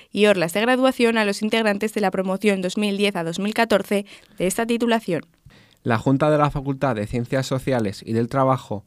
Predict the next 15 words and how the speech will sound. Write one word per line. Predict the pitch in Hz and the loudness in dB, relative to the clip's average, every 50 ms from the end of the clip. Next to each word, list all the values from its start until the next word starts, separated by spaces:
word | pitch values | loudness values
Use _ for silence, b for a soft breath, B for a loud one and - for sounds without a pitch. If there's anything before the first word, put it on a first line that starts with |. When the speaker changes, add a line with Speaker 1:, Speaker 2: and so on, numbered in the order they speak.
| _ - | _ -6
Speaker 2:
de | - 120 | -2 0
la | 113 110 | 2 2
Universidad | 107 107 104 104 101 104 - 104 | 2 0 0 -2 -2 -2 -2 -2
de | 110 113 | -2 -2
Zaragoza | - 135 123 123 123 127 123 - - 117 113 123 b b b b b b b | -2 0 0 0 0 0 -2 -2 -4 -6 -6 -8 b b b b b b b
ha | b - 117 | b -2 0
elegido | 123 135 139 131 - 143 131 120 113 | 2 2 2 0 0 0 0 0 2
como | - 113 113 113 | 0 0 0 0
nueva | 117 123 127 131 135 | 2 2 2 2 2
decana | 135 135 131 131 127 123 127 131 135 135 - | 2 0 0 -2 -4 -4 -4 -6 -8 -10 -8
a | - 117 | -6 -4
Ruth | 113 - 120 131 127 135 | -2 0 0 -2 0 0
Vallejo | 139 131 120 117 113 107 - 131 | 0 0 0 0 -2 -4 -2 -2
da | 120 110 101 | -2 -2 -2
Costa, | - 120 117 113 - - 101 92 - | -2 -4 -4 -4 -4 -8 -8 -8 -10